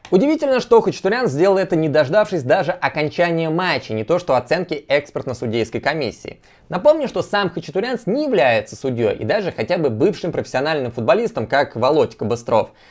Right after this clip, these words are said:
Однако свое мнение по поводу трактовок правил футбола имеет и не стесняется их высказывать,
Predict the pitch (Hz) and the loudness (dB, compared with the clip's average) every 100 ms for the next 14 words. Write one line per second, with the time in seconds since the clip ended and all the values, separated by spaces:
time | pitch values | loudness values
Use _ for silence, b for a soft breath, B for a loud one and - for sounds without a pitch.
0 | b 123 143 165 - 139 - - 170 139 | b 0 2 0 -2 -12 -10 -6 0 0
1 | 120 160 269 226 - 120 180 165 131 120 | 0 0 -2 -2 -2 0 2 2 0 -2
2 | - 175 180 143 135 131 127 135 226 240 | -2 -2 -2 -2 -2 -2 -6 0 2 2
3 | - 214 208 139 117 107 - 262 214 151 | 0 2 2 2 2 0 -2 -4 -2 -2
4 | 127 101 151 156 131 160 - 139 139 143 | -6 -4 -4 -4 -6 -6 -4 -4 -2 0
5 | 104 101 101 | 0 0 -10